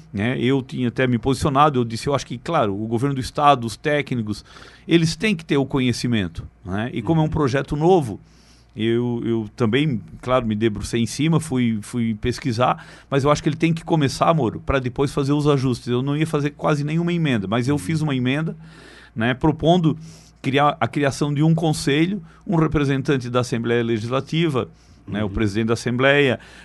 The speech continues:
Speaker 1: presidente das comissões de, de educação, dos assuntos municipais, da fin-, de finanças, é, o secretário da, da Educação do Estado,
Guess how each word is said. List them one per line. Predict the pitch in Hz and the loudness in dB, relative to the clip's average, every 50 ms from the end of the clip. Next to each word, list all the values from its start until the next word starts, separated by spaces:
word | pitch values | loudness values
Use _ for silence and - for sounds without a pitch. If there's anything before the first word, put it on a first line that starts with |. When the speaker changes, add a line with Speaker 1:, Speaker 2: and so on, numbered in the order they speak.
| - - | -18 -8
Speaker 1:
presidente | - 120 117 107 131 135 127 | -2 -2 0 2 0 0 0
das | 131 127 - | 0 -2 -2
comissões | - 135 139 131 117 - - 139 143 151 147 135 117 104 101 | 0 0 0 0 0 -2 -2 -2 0 0 2 2 0 -2 -2
de, | 101 107 110 | -4 -4 -2
de | 104 110 | 0 0
educação, | 117 110 - - 131 123 - - - 143 147 147 143 139 131 120 120 | -2 -2 -2 -4 -4 -4 -4 -2 0 2 2 4 4 4 2 2 0
dos | 110 107 104 | 0 0 -2
assuntos | 110 101 - 131 127 113 110 | -2 -2 -2 -4 -6 -4 -4
municipais, | 117 120 120 - 123 - - 135 135 135 127 113 | -6 -6 -6 -8 -10 -2 2 4 4 4 4 2
da | 110 117 110 | 2 -2 -2
fin-, | - - 127 120 101 - 107 110 107 | -2 -4 -4 -4 -4 -6 -8 -10 -10
de | 107 107 | -10 -10
finanças, | - - 131 127 135 147 156 151 143 - - 123 113 - - - - - - - - - - | -8 -6 -2 0 2 4 4 4 2 0 0 -2 -2 -2 -6 -18 -20 -20 -20 -20 -20 -14 -6
é, | 117 110 120 123 120 120 117 113 110 107 107 107 - - - - - - | -2 2 4 4 4 4 4 2 2 0 -2 -4 -6 -12 -18 -20 -16 -16
o | 120 | -12
secretário | - - 131 - 123 123 120 - 139 135 135 131 127 123 | -4 -4 -4 -2 -2 -2 0 4 6 6 6 6 4 2
da, | 117 117 110 107 101 - - - - - | 4 4 4 4 2 0 -2 -12 -12 -2
da | - 120 | 2 2
Educação | 120 117 113 107 - 120 - - 120 120 | 2 2 2 -2 -4 -4 -4 -2 -2 -2
do | 120 | -2
Estado, | 117 104 - - 135 139 143 147 143 139 127 120 | -2 -4 -2 4 8 10 10 10 8 6 0 -6